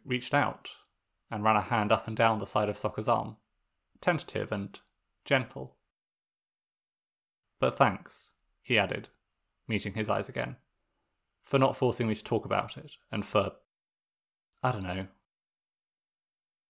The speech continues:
caring about you?" Sokka's traitor mouth supplied before his brain could stop him.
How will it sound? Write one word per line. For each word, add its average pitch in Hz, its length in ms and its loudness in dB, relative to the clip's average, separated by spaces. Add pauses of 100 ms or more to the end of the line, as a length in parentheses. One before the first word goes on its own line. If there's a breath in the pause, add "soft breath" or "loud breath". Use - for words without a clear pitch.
(380)
caring 139 360 4
about 160 300 2
you?" 196 240 -4 (840)
Sokka's - 380 -2
traitor 104 320 -2
mouth 98 220 -2
supplied 98 440 2
before 104 260 -2
his 104 120 -2
brain 98 280 2
could - 160 -6
stop - 220 -2
him. 98 240 -6